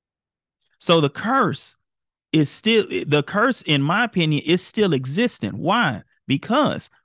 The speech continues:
women still have pain. Now, true, we have medication now. Women take medication now where they won't,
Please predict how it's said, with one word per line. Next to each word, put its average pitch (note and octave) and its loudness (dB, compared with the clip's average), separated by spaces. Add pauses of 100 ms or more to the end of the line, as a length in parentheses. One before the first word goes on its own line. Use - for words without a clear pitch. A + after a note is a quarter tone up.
(140)
women F3 4
still A3 2
have G3 0
pain. A#3 2
Now, F3 2
true, A#3+ 0 (260)
we G3+ 2
have F3 4
medication E3+ 0
now. C#3+ 2
Women E3+ 0
take E3 -2
medication D#3+ -2
now C#3 -2
where B2+ 0
they B2 0
won't, D#3+ 0